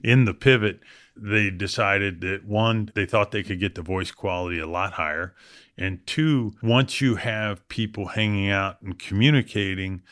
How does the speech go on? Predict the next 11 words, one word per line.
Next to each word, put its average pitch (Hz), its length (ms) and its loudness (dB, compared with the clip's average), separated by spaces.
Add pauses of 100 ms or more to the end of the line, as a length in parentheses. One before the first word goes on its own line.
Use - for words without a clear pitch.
(400)
around 104 540 6
a 87 100 -2
social 135 380 4
construct, 92 680 -4
in 90 120 -8
this 87 180 -10
case 82 240 -8
gaming, 104 500 -4
and 92 140 -6
you 95 100 -2
know 104 640 4